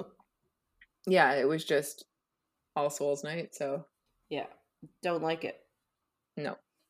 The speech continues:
Speaker 2: Um, on that note, that wraps it up for this week. So, uh, if you wanna get in touch with us and share your thoughts on anything you heard in our episodes,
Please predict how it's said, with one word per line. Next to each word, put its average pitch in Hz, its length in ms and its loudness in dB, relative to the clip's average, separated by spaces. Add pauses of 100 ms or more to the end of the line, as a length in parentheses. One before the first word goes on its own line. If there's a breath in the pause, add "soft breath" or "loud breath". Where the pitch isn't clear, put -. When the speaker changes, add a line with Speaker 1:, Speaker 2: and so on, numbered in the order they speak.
(200)
Speaker 2:
Um, 180 520 6 (840)
on 202 200 6
that 233 240 6
note, 185 500 2 (520)
that 190 260 2
wraps 220 320 0
it 220 80 0
up 285 240 -2
for 262 80 2
this 190 240 -4
week. - 360 -6 (420)
So, 202 640 6
uh, 175 380 6
if 190 200 0
you 208 80 0
wanna 180 180 2
get 175 180 4
in 165 100 -2
touch 220 260 -2
with 262 100 0
us 294 220 2 (100)
and 170 180 -4
share - 180 0
your 143 140 0
thoughts - 380 0
on 165 260 -2
anything 269 440 6
you 233 100 4
heard 190 180 4
in 180 80 0
our 156 200 0
episodes, 214 640 0